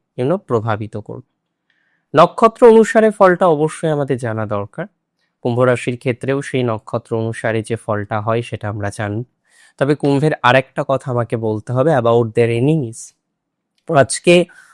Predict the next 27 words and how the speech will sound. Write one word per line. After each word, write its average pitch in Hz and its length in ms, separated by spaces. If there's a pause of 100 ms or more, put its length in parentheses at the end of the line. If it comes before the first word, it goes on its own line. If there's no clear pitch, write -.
(200)
আপনি 143 260
কুম্ভ 143 260
রাশির 147 340
যদি 143 200
জাতক 131 300
বা 131 160
জাতিকা 123 380
হয়ে 127 220
থাকেন, 131 380
এটা 127 160
মাথায় 123 340
রাখুন, 147 360 (540)
এনিমিজ, 202 600 (280)
আহ, 123 220
প্রচুর, - 400 (800)
প্রচুর 214 440
পরিমাণে 175 460
এনিমিজ 131 420
আপনাকে 113 420
যন্ত্রণা 110 480
দিচ্ছে, 104 440 (640)
প্রচুর 180 360
পরিমাণে 147 500
এনিমিজ 123 400
আপনাকে 107 520
কষ্ট - 340
দিচ্ছে। - 440